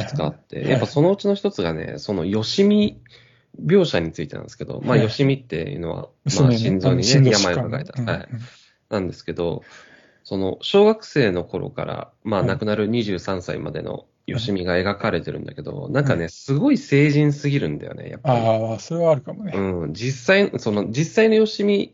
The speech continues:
Speaker 1: が、そういう人だったのかっていうふうに疑問に思ってるってわけじゃなくて、
Speaker 2: うん。
Speaker 1: その、まあ、実際さ、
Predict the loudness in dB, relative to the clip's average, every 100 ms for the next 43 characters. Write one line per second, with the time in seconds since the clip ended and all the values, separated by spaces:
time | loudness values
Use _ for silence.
0 | -4 0 0 -2 -10 _ _ _ _ _
1 | -4 2 4 2 0 0 0 -2 -4 -6
2 | -6 -6 -8 -6 -6 -2 0 2 2 2
3 | 4 0 0 -2 -2 -4 -4 -4 -8 -8
4 | -10 -10 -10 -10 -10 -4 -4 -4 -12 -12
5 | -4 0 0 -2 -6 -14 _ _ _ _
6 | _ -10 0 2 2 0 0 0 0